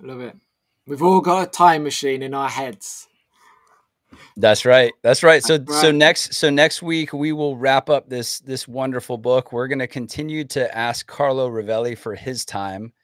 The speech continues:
Speaker 2: He has
Speaker 1: Come on,
Speaker 2: responded
Speaker 1: Carlo,
Speaker 2: to
Speaker 1: we
Speaker 2: us.
Speaker 1: need you.
Speaker 2: He has responded that, and he said he has no time at the moment, but, um, maybe we can convince him by some clever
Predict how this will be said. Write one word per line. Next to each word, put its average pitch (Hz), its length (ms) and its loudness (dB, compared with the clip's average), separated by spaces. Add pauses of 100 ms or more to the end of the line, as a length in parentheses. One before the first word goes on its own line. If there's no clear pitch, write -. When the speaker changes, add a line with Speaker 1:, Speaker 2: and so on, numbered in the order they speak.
(300)
Speaker 2:
He 135 220 -12
has 135 160 2
Speaker 1:
Come 170 40 4
on, 170 100 6
Speaker 2:
responded 147 340 0
Speaker 1:
Carlo, 175 300 4
Speaker 2:
to 123 140 0
Speaker 1:
we 143 80 0
Speaker 2:
us. 147 60 -6
Speaker 1:
need 156 240 -8
you. 113 260 -8 (560)
Speaker 2:
He 139 80 -6
has 147 240 2
responded 139 600 -4
that, 113 180 -4 (140)
and 123 120 -10
he 120 80 -10
said 120 200 -6
he 117 120 -8
has 110 320 -6
no 117 220 -8
time 101 380 -12
at 90 100 -12
the 95 80 -14
moment, 87 380 -12 (260)
but, 98 180 -6
um, 95 380 -6
maybe 123 240 -8
we 160 140 -6
can 143 180 -10
convince 117 400 -10
him 110 180 -8
by 101 180 -4
some 98 280 -10
clever 101 560 -6